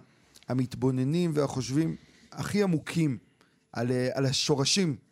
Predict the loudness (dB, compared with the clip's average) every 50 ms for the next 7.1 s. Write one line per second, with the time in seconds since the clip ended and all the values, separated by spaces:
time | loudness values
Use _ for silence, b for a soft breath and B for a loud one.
0 | _ -12 -8 -6 -4 -4 -4 -6 -8 -6 -4 -2 -2 -2 0 0 -2 -2 -4 -6
1 | -12 b b b b b b b b b -2 2 4 4 4 4 2 0 -4 -6
2 | -4 -2 -2 -2 -2 -4 -8 _ _ _ _ -4 -2 -2 -2 -2 0 0 0 0
3 | 0 0 0 0 0 0 0 0 0 0 0 0 0 0 0 0 -2 -2 -2 -4
4 | -4 -6 -8 -8 -6 -6 -6 -4 -4 -6 -4 -2 0 2 2 4 4 2 2 0
5 | -4 b b b b b b b b b 0 2 2 2 0 0 -2 -2 -2 0
6 | 0 0 0 0 0 0 -2 -2 -4 -2 0 2 2 2 0 -2 -4 -4 -4 -6
7 | -8